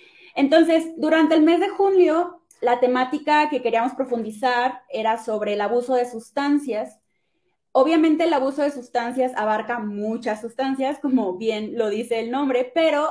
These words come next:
nosotras nos enfocamos en el alcohol, que es un tema bastante escabroso, eh, y ayer, de hecho, en Twitter, en nuestras redes sociales, publicamos un hilo donde justo tocábamos el tema de cómo el alcoholismo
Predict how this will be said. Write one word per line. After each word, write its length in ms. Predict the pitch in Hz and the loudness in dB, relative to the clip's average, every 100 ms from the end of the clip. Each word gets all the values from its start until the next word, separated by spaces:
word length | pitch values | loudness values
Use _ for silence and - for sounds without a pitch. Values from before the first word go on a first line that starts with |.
| - | -4
nosotras 720 | 240 233 254 247 254 254 285 240 | -6 -6 0 0 2 0 0 -4
nos 180 | 220 | -8
enfocamos 720 | 214 208 208 - 226 220 220 - | -8 -10 -10 -4 -2 -2 -6 -8
en 140 | 220 | -10
el 100 | 202 | -6
alcohol, 500 | 196 196 233 233 285 - _ _ _ _ _ | -6 -6 -4 -4 -4 -10 _ _ _ _ _
que 220 | 254 247 | 4 4
es 100 | 254 | 4
un 180 | 285 277 | 2 0
tema 520 | 269 262 262 262 269 | 2 2 2 0 -2
bastante 960 | 254 220 - 240 240 247 247 247 240 214 | -2 -2 -2 -4 -2 0 0 2 0 -2
escabroso, 840 | 233 220 214 240 262 240 214 277 _ _ _ _ _ _ | -6 -6 0 2 2 -2 -8 -10 _ _ _ _ _ _
eh, 420 | 208 202 196 180 180 - | -8 -6 -6 -8 -14 -8
y 640 | 262 269 269 269 269 - _ _ _ _ - | -4 0 0 0 -2 -8 _ _ _ _ -2
ayer, 400 | 233 254 262 269 | 0 4 2 2
de 180 | 294 269 | 0 0
hecho, 360 | 254 277 277 - | 0 -2 -2 -2
en 320 | 226 220 214 | -4 -6 -6
Twitter, 300 | 247 254 254 | -6 0 0
en 80 | 247 | -2
nuestras 260 | 233 220 | -4 -4
redes 180 | 240 254 | -2 -2
sociales, 400 | 247 240 226 254 | -4 -4 -2 -2
publicamos 560 | 240 214 196 220 226 247 | -4 -8 -6 -8 -8 -8
un 140 | 233 | -6
hilo 360 | 233 240 240 208 | -4 -2 -2 -2
donde 880 | 208 208 202 202 196 196 196 - _ | -8 -6 -8 -8 -6 -6 -8 -10 _
justo 480 | - 254 262 262 254 | -6 -6 -2 -4 -2
tocábamos 520 | 240 240 247 254 262 | -4 0 0 0 -4
el 140 | 226 - | -6 -4
tema 320 | 240 240 240 | -4 -2 -4
de 140 | 233 - | -4 -2
cómo 420 | 240 240 247 - | -2 0 -2 -2
el 140 | 226 | -2
alcoholismo 1000 | 220 214 220 233 254 262 262 262 349 359 | -2 -2 -6 -6 -6 -4 -2 -2 -4 -6